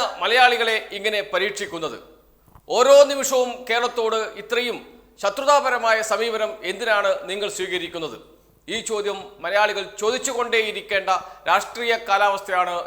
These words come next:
ഇപ്പോഴുള്ളത്. ഏറ്റവും ഒടുവിൽ കുവൈത്തിൽ തീപിടുത്തമുണ്ടാകുന്നു, മലയാളികൾ അവിടെ മരിക്കുന്നു. അവരെ സഹായിക്കാൻ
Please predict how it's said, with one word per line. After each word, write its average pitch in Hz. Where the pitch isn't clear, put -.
ഇപ്പോഴുള്ളത്. 160
ഏറ്റവും 277
ഒടുവിൽ 240
കുവൈത്തിൽ 254
തീപിടുത്തമുണ്ടാകുന്നു, 208
മലയാളികൾ 262
അവിടെ 233
മരിക്കുന്നു. 208
അവരെ 277
സഹായിക്കാൻ 277